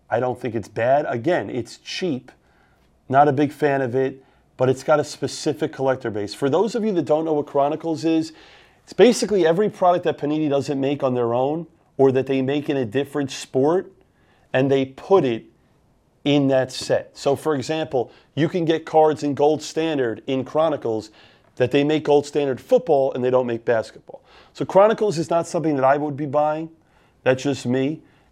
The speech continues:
N-, again, not say, it's not a loser. It's just not a product that, that fills my appetite. Um, but overall for basketball, there hasn't been a lot of product. But I will say for this calendar year,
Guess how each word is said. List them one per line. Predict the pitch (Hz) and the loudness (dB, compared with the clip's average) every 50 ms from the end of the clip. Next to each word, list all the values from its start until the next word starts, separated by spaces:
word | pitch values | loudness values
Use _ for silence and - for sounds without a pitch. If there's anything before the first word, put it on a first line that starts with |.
| _ _ _ _ - | _ _ _ _ -12
N-, | 208 196 - - 180 190 - - | -12 -12 -10 -8 -8 -6 -2 -2
again, | 175 170 214 190 139 107 - - _ - | 0 2 4 2 2 0 -4 -12 _ -4
not | 143 156 175 180 180 | 0 0 0 0 0
say, | - 185 - | -2 -2 -2
it's | 202 190 - | -2 -4 -2
not | 269 262 247 | -2 0 0
a | 202 | 0
loser. | 156 147 151 156 151 - 156 156 160 | 0 2 0 0 0 0 -2 -4 -2
It's | - 143 120 - | -4 -4 -4 -2
just | 151 139 - | -4 -4 -2
not | 151 143 139 131 | 0 0 0 0
a | |
product | - - 139 131 127 123 120 - | 0 0 2 2 2 0 -2 -4
that, | 123 113 110 | -6 -6 -4
that | 127 117 110 | -6 -6 -6
fills | - - 135 123 117 98 | -4 -4 -4 -4 -2 -4
my | 113 107 107 | -4 -4 -2
appetite. | 107 110 - - 117 - 139 131 127 127 127 - _ _ _ _ _ _ _ _ _ _ _ _ _ _ - | -2 -2 -4 -6 -6 -4 -2 -2 -2 -2 -6 -10 _ _ _ _ _ _ _ _ _ _ _ _ _ _ -2
Um, | 117 113 110 113 107 95 92 95 - - _ _ _ _ _ | 0 2 4 4 2 2 -2 -6 -12 -16 _ _ _ _ _
but | - 127 131 - - | 0 0 2 4 6
overall | 151 165 196 208 180 202 202 180 170 160 160 165 170 | 6 6 8 6 4 4 2 4 4 4 4 2 0
for | 160 - - 131 | -2 -6 -8 -8
basketball, | 110 113 127 127 135 131 131 - 151 - 151 147 143 143 151 156 151 - _ _ _ _ _ _ _ _ _ _ _ _ - | -4 -2 0 0 0 -2 -4 -8 -8 -4 -4 -2 -2 -2 -2 -4 -6 -12 _ _ _ _ _ _ _ _ _ _ _ _ -6
there | 120 120 113 | -4 -4 -4
hasn't | - - 135 165 165 139 - 170 156 | -2 2 2 2 4 4 0 -2 -2
been | 143 160 151 | -2 -2 -2
a | 139 | -2
lot | 131 127 127 127 127 | 0 0 0 0 0
of | 117 - | -4 -4
product. | - 127 117 107 92 92 - _ _ - _ _ _ _ _ _ _ _ _ _ _ _ _ | -4 -4 -4 -4 -6 -8 -14 _ _ -20 _ _ _ _ _ _ _ _ _ _ _ _ _
But | - 131 | 4 6
I | 139 139 | 8 8
will | 147 135 123 156 175 196 | 6 4 2 2 2 2
say | 180 - - 180 175 170 | 0 -2 -2 0 0 0
for | 165 - 143 135 | 0 -2 -4 -2
this | 117 127 135 135 - | -2 -2 -2 -4 -6
calendar | - - - 143 147 147 143 147 143 135 131 135 131 | -10 -6 -2 -2 0 0 0 -2 -2 -2 -2 -2 -2
year, | 123 120 120 120 123 127 156 160 | 0 0 0 0 0 -2 -2 -6